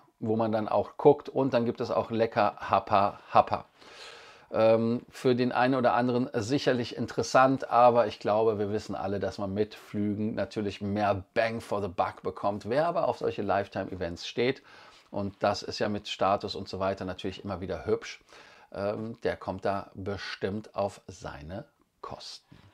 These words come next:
Wir haben jetzt auch ein Thema Lounges. Lounges ist ja auch immer wieder ein Thema, wo die Leute,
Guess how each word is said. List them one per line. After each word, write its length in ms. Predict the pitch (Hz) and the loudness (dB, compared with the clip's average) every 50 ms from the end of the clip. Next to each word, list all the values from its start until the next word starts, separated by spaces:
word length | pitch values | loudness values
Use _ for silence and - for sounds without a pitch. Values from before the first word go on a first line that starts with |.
| _ _ _ _ - - - - - - - - - - - | _ _ _ _ -20 -20 -20 -20 -20 -20 -18 -18 -18 -12 4
Wir 160 | - 135 135 | 6 6 10
haben 320 | 143 165 165 160 170 165 143 | 12 12 12 12 10 6 4
jetzt 420 | 160 175 180 - - - - - - _ _ _ _ _ _ | 4 2 2 0 -8 -16 -16 -20 -20 _ _ _ _ _ _
auch 300 | - 135 147 156 151 - | 8 10 10 10 8 6
ein 240 | - 135 135 135 135 | 2 0 0 0 -2
Thema 360 | - - 147 139 139 131 123 | 0 0 2 4 6 6 6
Lounges. 640 | 120 120 113 107 104 113 131 135 117 123 113 - - | 6 6 6 6 6 6 6 4 2 0 -2 0 2
Lounges 420 | 117 110 117 131 131 127 120 - | 4 6 6 4 4 0 -4 -6
ist 180 | - 120 - - | -6 -8 -2 0
ja 120 | 120 - | 2 4
auch 180 | - 117 120 - | 6 4 4 4
immer 260 | - 131 131 123 113 | 2 2 2 2 2
wieder 200 | 123 123 123 - | 0 0 0 -2
ein 180 | - 117 117 113 | -2 -2 -4 -4
Thema, 480 | - - 123 120 120 120 117 117 101 | -2 -2 0 2 2 2 2 2 2
wo 100 | 110 123 | 0 0
die 100 | 113 113 | 0 2
Leute, 600 | 107 107 110 113 117 113 - - 123 117 113 113 | 2 6 8 10 10 10 8 8 8 8 8 6